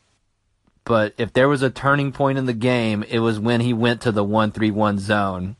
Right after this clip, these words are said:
He went to it in the second half. Again, he had to because everybody was gonna foul out.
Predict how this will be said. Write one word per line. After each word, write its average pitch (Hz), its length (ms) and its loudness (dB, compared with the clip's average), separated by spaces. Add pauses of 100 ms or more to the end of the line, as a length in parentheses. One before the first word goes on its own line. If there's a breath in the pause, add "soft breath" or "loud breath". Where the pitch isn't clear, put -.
(180)
He 123 140 0
went 165 260 0
to 175 140 2
it 160 80 2
in 151 120 -2
the 131 80 -4
second 131 420 -2
half. 127 500 -4 (180)
Again, 110 420 0
he 113 140 0
had 139 320 2
to 135 160 0
because 120 420 -2
everybody 110 540 0
was 104 400 -2
gonna 107 240 0
foul 95 380 0
out. 113 440 0